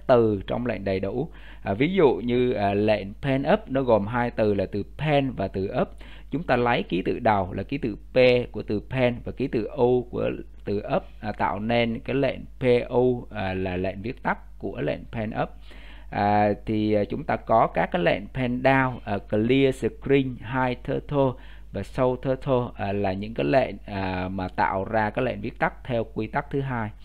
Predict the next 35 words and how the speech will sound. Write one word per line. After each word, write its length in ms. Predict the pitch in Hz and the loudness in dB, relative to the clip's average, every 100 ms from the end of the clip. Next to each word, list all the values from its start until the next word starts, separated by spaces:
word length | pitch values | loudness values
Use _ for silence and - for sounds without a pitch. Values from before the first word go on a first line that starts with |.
| - - - - - | -18 -18 -16 -16 -12
À, 160 | - 110 | -2 0
ngoài 220 | 117 117 | 4 4
ra 240 | 123 127 127 | 6 4 2
chúng 140 | 147 | -4
ta 100 | 143 | -4
có 200 | 120 113 | -2 0
lệnh 200 | 156 156 107 - | 2 0 -2 -6
clean 340 | - 139 139 135 107 | 2 2 2 -2 -4
và 180 | 104 | 0
lệnh 200 | 101 98 | 0 -2
home, 340 | 104 123 127 120 - | -2 2 2 2 -4
à, 100 | 101 | -2
là 140 | 98 | -2
những 240 | 95 110 | -2 -4
lệnh 200 | 139 98 | -4 -2
đầy 160 | 101 98 | -2 -2
đủ. 320 | 98 113 165 | -2 -4 -6
Những 180 | 110 104 | -6 -4
lệnh 180 | 131 98 | -4 -2
này 120 | 101 | -4
không 260 | - 123 117 | -4 -6 -4
có 100 | 139 | -2
lệnh 200 | 135 - | -2 -4
viết 200 | - - | -10 -6
tắt. 160 | 175 - - - - - - - | -8 -8 -16 -18 -18 -18 -16 -6
À, 240 | 101 101 110 | -2 -2 0
thì, 240 | 107 104 | 0 2
à, 520 | 104 101 101 101 101 - - - - | 4 4 2 2 0 -4 -12 -16 -2
trong, 320 | 131 131 127 | 0 0 -2
à, 240 | 127 123 123 | 0 0 0
cái 100 | 147 | 0
logo, 500 | 147 131 135 131 123 113 | 2 2 6 4 4 -2
à, 140 | 101 | -2
chúng 260 | 113 127 160 | -2 -4 -2
ta, 480 | 117 107 107 107 | -2 0 2 0